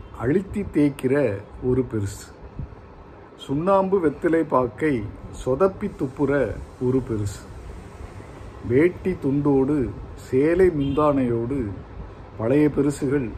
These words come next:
போயாச்சு, பேண்ட் சட்டையோடு சுடிதார் முடிச்சோடு புதிய பெருசுகள் வந்தாச்சு.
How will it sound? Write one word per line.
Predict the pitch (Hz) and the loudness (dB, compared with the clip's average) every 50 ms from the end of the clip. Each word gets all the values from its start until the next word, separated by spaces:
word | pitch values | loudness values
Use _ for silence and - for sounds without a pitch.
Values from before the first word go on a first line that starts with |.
| - - | -10 -4
போயாச்சு, | - 117 123 127 127 120 110 101 - - 104 95 120 143 143 - - - - - - - - - - - - - - - | -2 0 2 4 2 2 0 -4 -8 -10 -10 -10 -10 -10 -12 -14 -16 -16 -16 -12 -12 -8 -6 -4 -6 -6 -6 -10 -8 -4
பேண்ட் | - 117 131 147 165 175 175 190 175 - | -2 2 2 2 2 0 -2 -2 -2 0
சட்டையோடு | 165 127 123 - 143 131 127 120 120 120 139 156 139 113 107 120 127 - - - - - - | 0 -2 0 2 2 4 4 4 2 2 0 -2 -2 -2 -4 -6 -10 -12 -16 -18 -18 -10 -4
சுடிதார் | 131 131 147 165 165 175 175 165 156 139 123 | -2 0 2 2 4 4 4 4 2 2 0
முடிச்சோடு | 123 127 147 147 - - 147 135 127 123 151 143 117 104 - - - - - - - - - - - | 0 0 -2 -4 -4 -2 0 2 2 2 0 -2 -4 -4 -6 -10 -14 -16 -18 -18 -18 -18 -18 -8 -4
புதிய | 147 147 180 202 196 | -4 -2 2 2 2
பெருசுகள் | 170 - 143 131 131 120 - 127 127 147 135 110 98 - - - - - - 104 | 2 2 2 2 0 2 2 2 2 2 2 0 -4 -6 -10 -14 -16 -12 -8 -6
வந்தாச்சு. | 104 98 107 107 101 98 - - - - | -4 -2 -2 -2 -4 -4 -6 -10 -14 -14